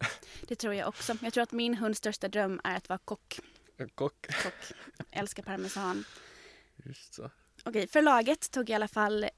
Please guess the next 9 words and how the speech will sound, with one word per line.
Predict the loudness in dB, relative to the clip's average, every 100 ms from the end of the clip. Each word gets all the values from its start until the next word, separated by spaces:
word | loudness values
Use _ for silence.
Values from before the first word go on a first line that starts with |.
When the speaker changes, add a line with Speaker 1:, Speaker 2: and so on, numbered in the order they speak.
| -6
Speaker 2:
emot | -6 -4
din | 0
bok. | 4 4 2
Sökte | -2 -2 -2 -2
du |
också | -2 -2
då, | -4 -4 -10 -18 -18 -18 -20 -18
gav | 2 2
det | 4 0